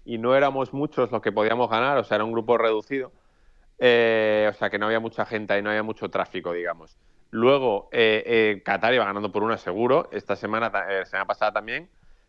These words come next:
Eh, y luego ya, es lo que te digo, Malasia ha empatado con una buena colección y con muchísima gente detrás, o sea, ahí había mucha gente.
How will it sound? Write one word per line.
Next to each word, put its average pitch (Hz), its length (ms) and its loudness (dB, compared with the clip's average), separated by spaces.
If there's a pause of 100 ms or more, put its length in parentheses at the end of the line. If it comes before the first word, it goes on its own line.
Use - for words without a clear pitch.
(220)
Eh, 107 680 4
y 113 120 -4
luego 120 340 2
ya, 156 240 2
es 127 80 -4
lo 120 100 0
que 123 80 0
te 127 80 0
digo, 151 180 0
Malasia 117 440 0
ha - 20 -12
empatado 147 380 0
con 107 120 -6
una 120 120 -2
buena 135 260 -2
colección 131 480 -2
y 117 80 -16
con 98 140 -14
muchísima 131 560 -10
gente 139 240 -4
detrás, 147 420 0
o 123 60 -20
sea, 104 140 -2
ahí 113 120 2
había 120 160 4
mucha 127 320 -6
gente. 143 400 -4